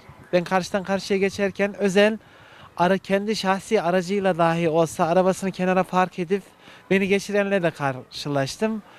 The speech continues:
Üzeri doğru mu? Arabayı sürenle de karşılaştım. Hepsiyle oldu. O da fark etmemiş ama hatta birinde öyle bir olmuştu.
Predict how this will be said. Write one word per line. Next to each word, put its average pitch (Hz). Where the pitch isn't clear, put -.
Üzeri 226
doğru 202
mu? 220
Arabayı 190
sürenle 190
de 160
karşılaştım. 127
Hepsiyle 185
oldu. 175
O 262
da 285
fark 277
etmemiş 185
ama 143
hatta 156
birinde 160
öyle 156
bir 135
olmuştu. 131